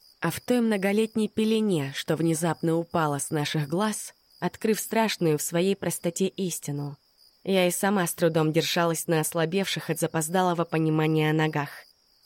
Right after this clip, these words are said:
По счастью, место для отдыха нашлось сразу. Между двумя тополями, что стройной шеренгой тянулись вдоль дороги, кто-то сколотил навесное подобие длинной скамьи.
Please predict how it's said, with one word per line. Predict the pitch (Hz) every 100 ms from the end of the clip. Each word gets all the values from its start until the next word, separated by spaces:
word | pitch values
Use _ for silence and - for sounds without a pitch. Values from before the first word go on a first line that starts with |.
| _ _
По | 196
счастью, | 196 - 285 - 240
место | 233 254 254 - 160
для | 165 160
отдыха | 165 156 151 - 151 147 - _ _
нашлось | 208 196 - 226 226 -
сразу. | - 220 196 156 151 135 - _ _ _
Между | 185 185 170 -
двумя | 170 175 175
тополями, | 170 170 180 226 247 160
что | - 160
стройной | - 185 170 160
шеренгой | 196 190 170 151 151
тянулись | 170 165 165 160
вдоль | 156 151 165
дороги, | 156 180 190 160 151 147 - _ _ _
кто-то | - 190 185
сколотил | 175 - 185 190 - 233 226
навесное | 214 214 - 262 247
подобие | 247 170 170 196 190 185
длинной | 151 160 165 160
скамьи. | - 165 156 139 139